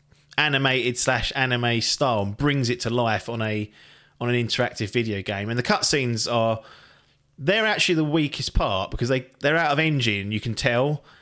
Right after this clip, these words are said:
There's a slight disconnect between the cutscenes and the in-engine stuff, so there's a little bit of a disconnect there. But generally, when you're running around this world, it's colourful, it's vibrant, it's popping off, like, it really <clears throat> is, it really is good from that perspective,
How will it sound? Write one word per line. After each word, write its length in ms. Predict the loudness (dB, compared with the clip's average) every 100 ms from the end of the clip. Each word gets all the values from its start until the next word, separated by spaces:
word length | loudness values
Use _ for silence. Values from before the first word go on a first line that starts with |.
| -18 -2
There's 140 | 0
a 60 | 0
slight 360 | 2 0 2
disconnect 420 | 0 0 -2 -4 -4
between 400 | -4 -2 0 -2
the 100 | -2
cutscenes 720 | 0 0 0 0 0 -2 -2
and 220 | -2 0
the 160 | 0
in-engine 440 | 2 0 0 -4 -6
stuff, 420 | -6 -4 -6 -8
so 360 | -4 0 0 -2 -6 -20 -20 -20 _ _
there's 160 | -6 -2
a 40 |
little 220 | 0 0
bit 220 | 0 0
of 80 | 0
a 60 | 0
disconnect 480 | -2 -2 -4 -4 -2
there. 160 | 0
But 100 | 0
generally, 540 | 0 0 2 2 2 2
when 120 | 2
you're 120 | 2
running 260 | 2 0 2
around 220 | 0 0
this 160 | -2
world, 320 | 0 0 0 -2
it's 220 | -4 -8
colourful, 760 | -4 0 0 0 0 2 2
it's 100 | 0
vibrant, 460 | 0 2 2 2 -2
it's 80 | -4
popping 380 | -4 -2 0 0
off, 300 | 0 0 0
like, 260 | 0 0 -6 -20 -20 -20 -20 _ _
it 120 | 0 2
really 360 | 4 4 4
<clears throat> 20 |
is, 240 | 2 0 -2
it 140 | -4 0
really 220 | 0 0
is 100 | 2
good 200 | 0 0
from 160 | -2
that 160 | -2 -4
perspective, 800 | -8 -8 -8 -8 -10 -10 -12 -20